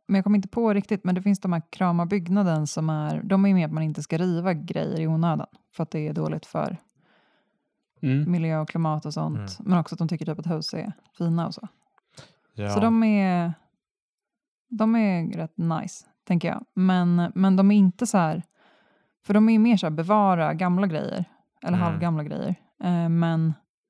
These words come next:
Speaker 1: finns det någon liksom, man skulle ha någon som är så här, bygg mer roliga hus i
Speaker 3: Ja.
Speaker 1: Stockholm typ, som också är moderna.
Speaker 3: Ja, precis. Alltså,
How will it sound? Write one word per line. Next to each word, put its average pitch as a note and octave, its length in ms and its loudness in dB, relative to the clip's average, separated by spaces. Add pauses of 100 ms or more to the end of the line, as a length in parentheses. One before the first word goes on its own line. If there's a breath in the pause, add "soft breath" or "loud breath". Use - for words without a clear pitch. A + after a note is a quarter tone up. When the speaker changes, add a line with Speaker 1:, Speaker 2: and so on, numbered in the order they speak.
(880)
Speaker 1:
finns F#3+ 180 2
det F#3+ 80 0
någon G3 240 6
liksom, F3 580 -2 (180)
man F#3 140 2
skulle F#3+ 160 -2
ha F#3 80 4
någon F3 220 4
som F3+ 120 0
är E3+ 140 0
så E3 120 -8
här, F3 180 -4
bygg F#3+ 420 -2
mer E3 440 0
roliga E3+ 760 0
hus G3 420 -2 (160)
i G3 80 -6
Speaker 3:
Ja. G3+ 140 4
Speaker 1:
Stockholm G3 420 2
typ, - 180 -6 (220)
som F3 240 0
också - 240 0
är D#3 100 2
moderna. F3+ 440 0 (500 soft breath)
Speaker 3:
Ja, B2 380 4
precis. A#2+ 680 2
Alltså, A#2+ 360 2